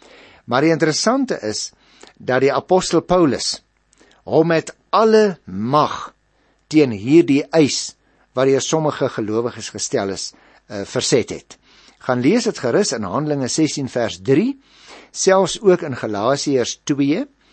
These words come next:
vers elf tot sestien en Galasiërs vyf vers twee en drie. Ek wil nog een voorbeeld noem. Op wat ons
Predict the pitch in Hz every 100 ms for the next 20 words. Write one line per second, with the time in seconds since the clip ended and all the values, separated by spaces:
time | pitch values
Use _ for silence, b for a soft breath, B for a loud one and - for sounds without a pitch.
0 | b b b - 135 117 - 143 143 -
1 | - 98 - - 135 - - 175 277 -
2 | b b b b b b 127 135 151 131
3 | 120 110 113 120 110 - 180 226 - _
4 | _ _ - 123 - - 127 123 110 -
5 | _ _ - 113 101 104 92 - _ _
6 | b b b b 151 180 165 226 202 -
7 | 160 131 113 - 90 - _ _ b b
8 | b b b 185 185 202 170 180 175